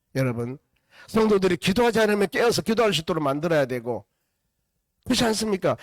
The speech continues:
지속적으로, 지속적으로 교회는 성장돼 나가야 되는 겁니다. 이게 하나님 원하는 일이에요. 얼마 모이고 안 모이고 떠나서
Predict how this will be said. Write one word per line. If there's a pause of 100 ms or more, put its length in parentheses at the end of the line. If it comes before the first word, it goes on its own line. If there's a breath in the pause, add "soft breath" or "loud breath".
(220 loud breath)
지속적으로,
지속적으로
교회는
성장돼
나가야
되는
겁니다. (180 loud breath)
이게
하나님
원하는
일이에요. (880 loud breath)
얼마
모이고
안
모이고
떠나서